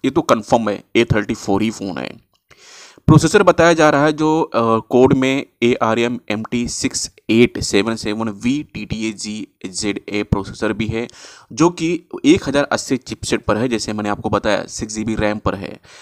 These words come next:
अब यहाँ पे जो लिस्टिंग में फ़ोन का परफॉर्मेंस का कोर बताया गया है वो है टू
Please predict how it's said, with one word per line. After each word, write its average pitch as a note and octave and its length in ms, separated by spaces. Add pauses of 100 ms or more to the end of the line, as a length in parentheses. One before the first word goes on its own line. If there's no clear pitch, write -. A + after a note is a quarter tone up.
(260)
अब D#3 120
यहाँ E3+ 200
पे A#3+ 80
जो A#3 100
लिस्टिंग G3 460
में G3+ 100
फ़ोन D#3 320
का E3+ 120
परफॉर्मेंस C#3 600
का D#3 120
कोर B2 280
बताया G#2+ 340
गया G2+ 200
है B2 120
वो A#2 180
है A#2+ 160
टू F#3+ 280